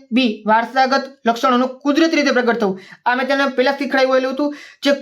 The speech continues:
કુદરતી રીતે પ્રગટ થાય એ શું છે? પરિપક્વતા. બરાબર છે? બધાની પરિપક્વતા અલગ અલગ હોય અને અલગ અલગ સમયે થતી હોય છે. વિકાસની પ્રક્રિયા ક્યારે શરૂ થાય છે?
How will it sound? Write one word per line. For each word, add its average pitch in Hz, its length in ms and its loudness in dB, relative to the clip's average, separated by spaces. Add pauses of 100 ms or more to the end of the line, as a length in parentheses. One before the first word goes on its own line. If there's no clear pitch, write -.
કુદરતી 320 380 2
રીતે 302 200 2
પ્રગટ 269 360 0
થાય 262 120 2
એ 247 240 -2
શું 277 140 0
છે? 269 60 2
પરિપક્વતા. 226 720 0 (460)
બરાબર 247 320 2
છે? 285 100 2 (200)
બધાની 247 320 2
પરિપક્વતા 233 580 0
અલગ 277 400 0
અલગ 196 180 2
હોય 190 140 -2 (260)
અને 233 80 2
અલગ 254 160 2
અલગ 262 180 2
સમયે 269 300 0
થતી 202 260 -2
હોય 190 160 -4
છે. 233 120 -12 (2250)
વિકાસની 294 420 2
પ્રક્રિયા 269 560 0 (300)
ક્યારે 269 320 2
શરૂ 247 200 2
થાય 226 180 2
છે? 196 140 -4